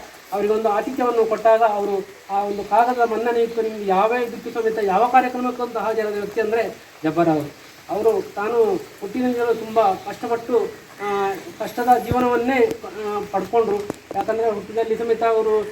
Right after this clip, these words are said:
ಆ, ತುಂಬ ದೊಡ್ಡ ಸಂಸಾರ ಅವ್ರದ್ದು. ಅವರು, ಆ, ವಿದ್ಯಾಭ್ಯಾಸವನ್ನು ಇಲ್ಲೇ ಮಾಡಿ ಇಲ್ಲಿ ಅವರ ಅಣ್ಣ ತಮ್ಮ ಅಕ್ಕ ತಂಗಿಯರನ್ನೆಲ್ಲ ಮದುವೆ ಮಾಡುವ ಒಂದು ವ್ಯವಸ್ಥೆಯನ್ನು ಸಹ ಮಾಡಿದರು. ತನ್ನ ತಂದೆಯನ್ನು ಸಮೇತ ನೋಡಿಕೊಂಡು ಉತ್ತಮ ರೀತಿಯಿಂದ ಇಲ್ಲಿ ಇದ್ದರು.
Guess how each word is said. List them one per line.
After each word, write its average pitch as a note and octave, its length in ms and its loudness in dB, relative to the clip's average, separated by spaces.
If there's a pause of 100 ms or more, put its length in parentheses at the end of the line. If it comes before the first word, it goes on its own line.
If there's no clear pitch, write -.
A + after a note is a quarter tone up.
(260)
ಆ, G#3+ 160 -2
ತುಂಬ G#3+ 280 -2 (200)
ದೊಡ್ಡ G#3 180 -4
ಸಂಸಾರ A3+ 400 0
ಅವ್ರದ್ದು. G3+ 280 4
ಅವರು, G#3+ 560 -2 (420)
ಆ, G3+ 300 -6 (420)
ವಿದ್ಯಾಭ್ಯಾಸವನ್ನು A3 720 -4
ಇಲ್ಲೇ G#3+ 220 4
ಮಾಡಿ A3+ 380 0 (340)
ಇಲ್ಲಿ G#3+ 160 -6
ಅವರ G#3+ 160 0
ಅಣ್ಣ G#3+ 260 -2
ತಮ್ಮ G#3+ 280 -4
ಅಕ್ಕ G#3+ 240 -8
ತಂಗಿಯರನ್ನೆಲ್ಲ G#3+ 640 -2
ಮದುವೆ G3+ 320 -4
ಮಾಡುವ G#3+ 240 -2
ಒಂದು G3+ 140 -6
ವ್ಯವಸ್ಥೆಯನ್ನು G#3 440 -2
ಸಹ G3+ 160 -8
ಮಾಡಿದರು. G3 300 -4 (380)
ತನ್ನ G3 140 -2
ತಂದೆಯನ್ನು A3+ 520 4
ಸಮೇತ A3 280 -4
ನೋಡಿಕೊಂಡು G3+ 680 0
ಉತ್ತಮ G3+ 280 0
ರೀತಿಯಿಂದ G3+ 340 0 (460)
ಇಲ್ಲಿ G3 160 -2
ಇದ್ದರು. G3+ 500 2